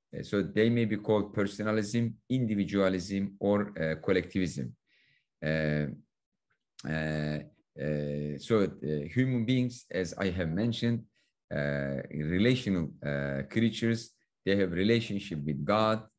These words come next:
with other people, and their own selves. Uh, so these three approaches, individualism, collectivism, and personalism, is about this, uh, relationship.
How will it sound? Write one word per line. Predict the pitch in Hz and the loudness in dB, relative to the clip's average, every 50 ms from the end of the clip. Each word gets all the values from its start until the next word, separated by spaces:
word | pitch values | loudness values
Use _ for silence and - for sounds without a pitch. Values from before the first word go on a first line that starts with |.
| _ _ | _ _
with | - 92 90 92 - | -6 -6 -6 -4 -4
other | 82 87 - 82 76 | -4 -2 -2 -2 -2
people, | - - 110 107 101 - 104 101 104 101 101 - | -2 -2 -2 -2 0 0 0 2 2 0 0 -2
and | 113 123 131 123 120 110 - - _ - | 0 2 2 2 2 0 -2 -8 _ -6
their | 76 87 95 95 92 - - | -2 0 2 2 2 0 0
own | 92 92 90 90 - - | 0 0 0 0 -2 -6
selves. | - - - 135 120 95 80 - - - - | -6 -2 2 2 2 2 0 -2 -6 -4 0
Uh, | 80 78 76 76 73 71 - - _ _ _ _ _ _ - | 0 2 2 2 0 -2 -6 -10 _ _ _ _ _ _ -4
so | - 107 104 95 | 0 2 2 2
these | 87 127 147 135 - - | 4 2 2 2 0 -2
three | - - 147 147 | -2 0 0 2
approaches, | 131 101 - 113 113 104 104 - 120 135 135 135 - - | 0 0 2 2 2 2 2 0 -2 -4 -4 -4 -4 0
individualism, | 101 101 95 104 110 117 107 120 123 123 123 117 - 127 120 113 - | 2 2 4 4 2 2 2 2 2 2 0 0 -2 -4 -6 -6 -2
collectivism, | - 101 107 107 104 - - 110 104 101 123 117 - - | 0 2 2 2 0 -2 -4 -4 -4 -4 -4 -6 -4 -2
and | 101 95 95 - | -2 -2 -2 0
personalism, | - 92 90 - - 98 107 113 113 110 - 156 156 151 156 151 - _ _ _ _ - | 0 0 0 0 -2 -4 -4 -2 -2 -2 0 2 2 2 0 -2 -8 _ _ _ _ -2
is | 117 117 117 117 | 0 0 0 0
about | - 101 98 113 113 110 - - - - - _ - | -2 0 2 4 2 2 0 -4 -14 -20 -10 _ -2
this, | 110 107 - - - - | -2 -2 -2 -6 -2 2
uh, | 85 87 85 - - | 2 4 2 2 0
relationship. | 90 98 101 104 101 101 - - 80 73 - 73 71 - | 2 4 4 4 4 2 0 -2 -4 -4 -4 -6 -8 -8